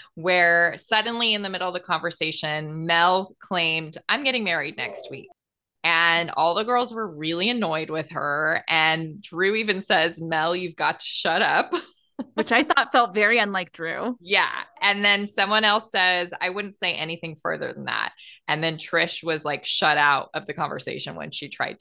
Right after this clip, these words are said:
Speaker 1: to get them to elaborate.
Speaker 2: Yes.
Speaker 1: So
Speaker 2: So if we imagine the timing is, like, literally.
Speaker 1: Yeah.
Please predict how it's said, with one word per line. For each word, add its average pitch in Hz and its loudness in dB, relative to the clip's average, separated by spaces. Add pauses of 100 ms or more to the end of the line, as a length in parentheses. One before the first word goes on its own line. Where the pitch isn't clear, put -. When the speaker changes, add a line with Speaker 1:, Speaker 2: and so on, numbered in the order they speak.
Speaker 1:
to 139 -10
get 131 -6 (200)
them 131 -6
to - -10
elaborate. - -6 (420)
Speaker 2:
Yes. 180 -2
Speaker 1:
So 196 6 (280)
Speaker 2:
So 262 4
if 285 2
we 311 6
imagine 254 4
the 208 -2
timing 220 4
is, 196 -4
like, 202 -2
literally. 190 -2 (580)
Speaker 1:
Yeah. 185 2